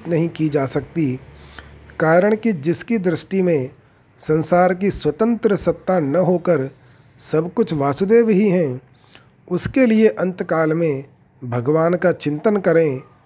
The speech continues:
यह कहना ही नहीं बनता। जैसे सामान्य मनुष्य को "मैं हूँ"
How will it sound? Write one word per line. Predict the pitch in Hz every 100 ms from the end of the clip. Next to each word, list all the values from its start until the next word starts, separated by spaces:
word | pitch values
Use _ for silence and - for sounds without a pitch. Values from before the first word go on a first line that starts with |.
| _ _
यह | 127 160
कहना | 165 160 135 160 208
ही | 226
नहीं | 220 185 185
बनता। | 156 151 156 127 113 _ _ _ _ - _ 127
जैसे | 104 135 131 156
सामान्य | - 139 139 160 202 202
मनुष्य | 170 160 - 170
को | 165 143 135 _ _ _ _ 127
"मैं | 143 170
हूँ" | 123 165 156 131